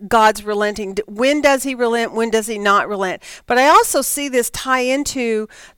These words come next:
the, the prophet, too, as far as, um, his d-, responsibility to go to the world and to teach them and so forth. And when is it that, uh, how are these people to, to turn? He,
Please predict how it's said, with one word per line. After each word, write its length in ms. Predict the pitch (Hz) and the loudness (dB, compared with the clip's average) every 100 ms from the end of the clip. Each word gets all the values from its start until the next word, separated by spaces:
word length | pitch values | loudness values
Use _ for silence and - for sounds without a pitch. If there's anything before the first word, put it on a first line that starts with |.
| - | -2
the, 140 | 220 - _ - - | -2 -2 _ 2 6
the 120 | - - | 4 4
prophet, 580 | 262 240 - - - | 8 8 10 8 6
too, 300 | - 269 269 | -2 -2 0
as 160 | 214 202 | 0 4
far 240 | - 208 202 - | 4 6 6 4
as, 180 | 196 - - - - _ | 0 -8 -18 -20 -20 _
um, 460 | - 208 190 180 170 _ - | 2 4 2 0 -10 _ -2
his 300 | 247 233 - | 2 2 0
d-, 180 | - - _ | -12 -20 _
responsibility 1000 | 302 208 240 - 240 233 226 240 240 226 | -20 -4 -4 2 0 2 0 2 2 -2
to 80 | 214 | 0
go 160 | 220 | 0
to 120 | 202 | 0
the 80 | 202 | -6
world 420 | 196 220 214 220 | -2 2 4 2
and 120 | 208 190 | 0 -6
to 80 | 202 | -10
teach 340 | - 240 - | -8 -8 -6
them 240 | 247 220 214 | -4 -2 -4
and 100 | 202 | -4
so 160 | 226 | -4
forth. 320 | 214 220 220 | -2 -4 -2
And 140 | 202 202 | -4 -2
when 140 | 240 | 0
is 180 | 254 240 | -2 -2
it 140 | 220 | -4
that, 280 | 226 196 - - - - - | 0 -2 -2 -14 -20 -20 -6
uh, 300 | 196 185 - - - - | 0 2 0 -6 -18 -12
how 260 | - 254 254 | -8 2 4
are 120 | 254 | 4
these 180 | 233 220 | 2 -6
people 280 | 262 240 220 | -10 -4 -4
to, 120 | - | -4
to 300 | - - - | -10 -8 -8
turn? 380 | 214 254 240 240 - - - | -6 -2 -2 -4 -12 -20 -18
He, 160 | - | -18